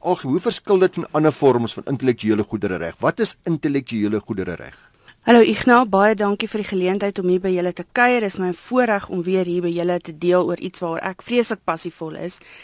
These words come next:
Speaker 2: En dit is hoe ons, ons mense se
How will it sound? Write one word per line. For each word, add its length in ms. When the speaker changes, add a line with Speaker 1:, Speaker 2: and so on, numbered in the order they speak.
Speaker 2:
En 120
dit 200
is 220
hoe 220
ons, 360
ons 240
mense 440
se 400